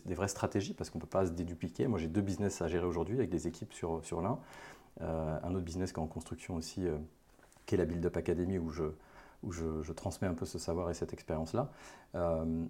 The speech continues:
mais c'est vrai que, bah, du coup, euh, oui, l'influence a pris de plus en plus, euh, d'importance.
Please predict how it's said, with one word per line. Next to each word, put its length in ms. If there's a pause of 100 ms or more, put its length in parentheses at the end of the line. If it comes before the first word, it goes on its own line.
(140)
mais 220
c'est 120
vrai 140
que, 120
bah, 140
du 120
coup, 240
euh, 160
oui, 140
l'influence 380
a 60
pris 140
de 80
plus 180
en 80
plus, 360
euh, 280
d'importance. 640